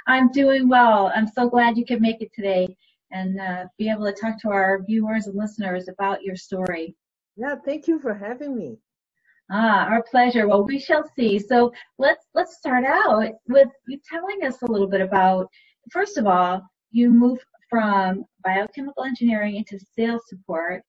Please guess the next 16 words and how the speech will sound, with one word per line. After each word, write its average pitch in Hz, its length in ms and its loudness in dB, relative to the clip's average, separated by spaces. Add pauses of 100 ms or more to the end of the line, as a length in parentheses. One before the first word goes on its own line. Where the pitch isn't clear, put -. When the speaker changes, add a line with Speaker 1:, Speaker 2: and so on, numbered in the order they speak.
Speaker 1:
and 190 240 -8
then 220 220 2
you 226 140 0
went 190 200 -6
to - 140 -16
a 185 60 -14
startup. 185 580 -4
So 185 180 -4
what's, 254 340 -2
what's 311 200 -6
this 247 160 -10
all 214 160 0
about? 185 460 -4 (720)
Speaker 2:
Uh, 247 260 -2
yeah, 269 420 -6
so 226 380 -2